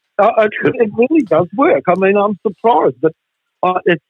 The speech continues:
definitely kept the birds away. But then something amazing happened, and I'm gonna tell you this, and hand to my heart,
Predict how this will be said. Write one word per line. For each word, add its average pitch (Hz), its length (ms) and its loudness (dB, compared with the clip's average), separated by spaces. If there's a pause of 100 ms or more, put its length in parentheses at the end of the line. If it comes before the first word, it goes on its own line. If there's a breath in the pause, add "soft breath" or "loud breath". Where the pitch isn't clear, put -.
definitely 214 360 0
kept - 160 -4
the 170 80 0
birds 185 400 0
away. 120 300 0 (520)
But - 160 -6
then 240 220 0 (120)
something 240 300 2
amazing 160 560 2
happened, 117 300 -4
and 123 120 -4
I'm 190 120 0
gonna 233 200 2 (140)
tell 180 120 0
you 160 180 0
this, 160 220 0 (1200)
and 147 220 -2 (360)
hand 190 380 0
to 180 60 -8
my 170 180 2
heart, 139 300 0